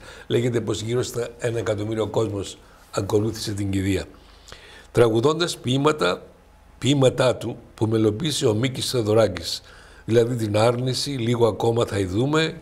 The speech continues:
και άλλα. Απαγορευμένα τότε από τη Χούντα. Ετάφη στο πρώτο κημητήριο των Αθηνών. Υπάρχουν δύο αναμνηστικές πλακέτες, commemorative blue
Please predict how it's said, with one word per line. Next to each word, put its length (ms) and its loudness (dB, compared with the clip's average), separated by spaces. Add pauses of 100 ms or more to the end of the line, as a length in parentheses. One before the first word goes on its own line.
και 160 2
άλλα. 260 2 (1080)
Απαγορευμένα 880 2
τότε 440 2 (120)
από 260 0
τη 80 -4
Χούντα. 460 0 (1160)
Ετάφη 460 0
στο 200 -2
πρώτο 320 2
κημητήριο 520 0
των 120 -2
Αθηνών. 520 -2 (960)
Υπάρχουν 600 -2
δύο 280 2
αναμνηστικές 800 0
πλακέτες, 960 -2
commemorative 680 2 (140)
blue 220 0